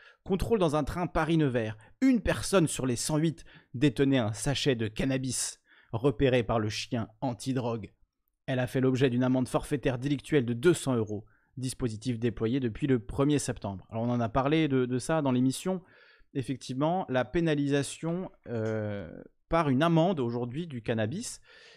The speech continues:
Et alors, contrairement à ce qu'on avait dit dans l'émission la semaine dernière, euh, le... Euh, c'est pas la semaine dernière, c'était il y a trois, quatre semaines,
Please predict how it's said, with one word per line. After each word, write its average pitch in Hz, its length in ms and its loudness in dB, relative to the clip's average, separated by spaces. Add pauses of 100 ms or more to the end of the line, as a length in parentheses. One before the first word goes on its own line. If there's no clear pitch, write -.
(140)
Et 143 100 2
alors, 143 160 2
contrairement 233 360 -4
à 208 40 -2
ce - 60 -8
qu'on 190 140 -4
avait 185 180 2
dit 190 100 -4
dans 160 140 0
l'émission 160 460 -2
la 131 100 0
semaine 127 260 -2
dernière, 139 420 -2 (440)
euh, 117 520 0 (160)
le... 123 540 2 (480)
Euh, 117 220 -4
c'est 131 160 -4
pas 175 100 0
la 170 80 0
semaine 160 160 -4
dernière, 127 260 0
c'était 127 180 -8
il 131 40 -2
y 127 40 0
a 123 40 2
trois, 127 260 -2
quatre 123 140 -4
semaines, 147 320 -2